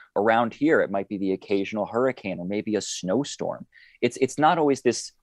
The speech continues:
idea of a doomsday, but it's just a sort of a, a building resilience, not only for yourself, but for your community as well. And, and that's another important thing with the, the distinction between the, the left and right preppers. The,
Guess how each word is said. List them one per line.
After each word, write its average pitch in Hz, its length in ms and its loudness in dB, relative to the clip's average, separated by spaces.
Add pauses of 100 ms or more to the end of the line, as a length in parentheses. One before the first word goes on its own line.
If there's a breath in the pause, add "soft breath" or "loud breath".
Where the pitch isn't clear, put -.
idea 117 340 4
of 101 140 -2
a 98 80 0 (140)
doomsday, 135 520 0
but 110 160 0
it's 107 100 -4
just - 320 -2 (200)
a 104 120 4
sort 120 200 0
of 104 80 0
a, 95 200 4
a 98 60 4
building 120 640 4 (240)
resilience, 110 680 4
not 107 140 4
only 101 160 0
for - 140 -10
yourself, 120 540 4
but 95 140 2
for 113 220 4
your 104 140 2
community 98 680 -4 (460)
as 101 180 4
well. 98 460 6
And, 101 260 2
and 120 140 0
that's 127 160 -2
another 120 240 0
important 101 480 0
thing 110 240 0
with 95 180 -4
the, 90 240 2 (380)
the 110 80 2
distinction 107 560 0
between 98 300 -2
the, 90 160 0
the 101 80 8
left 101 240 8
and 92 100 0
right 92 180 2
preppers. 101 380 2
The, 90 260 0